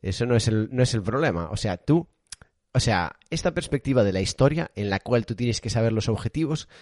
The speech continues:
solo pasa cuando analizas el pasado. O sea, muchas cosas en su momento la gente pensó que eran conspiraciones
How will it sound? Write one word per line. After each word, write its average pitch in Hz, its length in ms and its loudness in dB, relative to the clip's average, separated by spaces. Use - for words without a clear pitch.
solo 165 240 4
pasa 165 240 0
cuando 113 220 0
analizas 117 400 -2
el 95 100 -4
pasado. 78 480 -6
O - 60 -10
sea, 107 160 -4
muchas 165 340 -4
cosas 156 300 -6
en 110 100 0
su 113 100 -8
momento 117 360 -4
la 98 80 0
gente 131 260 -4
pensó 107 260 -2
que 101 100 0
eran 101 120 0
conspiraciones 160 880 -6